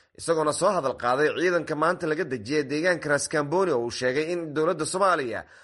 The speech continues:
ay uga faa'iidaysanayso khilaafka siyaasadeed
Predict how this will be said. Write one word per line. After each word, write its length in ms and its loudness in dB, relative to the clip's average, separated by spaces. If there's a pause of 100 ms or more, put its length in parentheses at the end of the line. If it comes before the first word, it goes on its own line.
(120)
ay 160 0
uga 160 0
faa'iidaysanayso 800 -2
khilaafka 400 0
siyaasadeed 560 -2